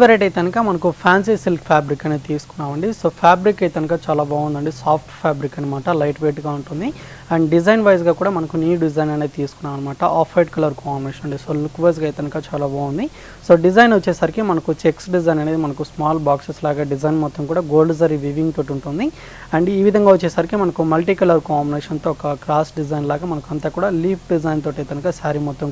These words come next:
కూడా ఉంటుందన్నమాట. So బోర్డర్స్ అయితే కనుక మనకు గోల్డ్ జరీ వీవింగ్ బోర్డర్స్ అనేది మనకు టూ సైడ్స్ కూడా ఉంటాయండి. దీనికి పళ్ళు వచ్చేసరికి మనకు ఆఫ్ వైట్ మీద బ్లాక్ కలర్ కాంబినేషన్ తోటి కనుక పళ్ళు డిజైన్ అనేది ఈ విధంగా ఉంటుంది. And బ్లౌజ్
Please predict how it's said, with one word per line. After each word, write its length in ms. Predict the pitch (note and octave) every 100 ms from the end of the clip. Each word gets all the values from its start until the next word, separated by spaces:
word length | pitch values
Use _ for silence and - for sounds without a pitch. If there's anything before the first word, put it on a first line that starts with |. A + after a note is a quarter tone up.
| D3+
కూడా 100 | C#3+
ఉంటుందన్నమాట. 640 | C#3 C#3+ C3+ C3+ C3+ G#3+ D4+ - - - -
So 80 | F3+ F3+
బోర్డర్స్ 320 | G#3 A3+ G#3
అయితే 120 | F#3 F#3
కనుక 140 | F3 A3
మనకు 200 | F#3 E3+ D#3
గోల్డ్ 200 | E3 F3+ F3
జరీ 160 | F3 D#3
వీవింగ్ 320 | D#3 E3 E3 D3+
బోర్డర్స్ 280 | C#3+ C#3+ -
అనేది 140 | D3+ D#3
మనకు 160 | C#3 -
టూ 80 | D#3+ D3+
సైడ్స్ 200 | D#3+ D3 -
కూడా 100 | D3+ C#3
ఉంటాయండి. 360 | C#3+ C#3 F#3 D#4 - - - F#3
దీనికి 240 | F#3+ F#3 -
పళ్ళు 200 | F3 G#3 G3
వచ్చేసరికి 420 | F3+ D3+ D#3+ A#3
మనకు 180 | G#3 D3 D#3
ఆఫ్ 120 | E3+ -
వైట్ 160 | E3+ D#3+
మీద 100 | D#3+ A#3 E3
బ్లాక్ 260 | D#3+ E3 -
కలర్ 220 | F#3+ E3+ E3+
కాంబినేషన్ 440 | D#3 D3+ D3 D#3
తోటి 160 | C#3 D3 C#3+
కనుక 180 | C#3 F#3+ -
పళ్ళు 200 | D#3 D#3+ D3+
డిజైన్ 260 | C#3 D3 D3
అనేది 180 | D3 C#3+
ఈ 20 | C3+
విధంగా 240 | C#3+ C#3+ C#3
ఉంటుంది. 280 | B2+ C#3+ C4 - - - - - - - E3
And 100 | D#3+
బ్లౌజ్ 220 | D#3 F3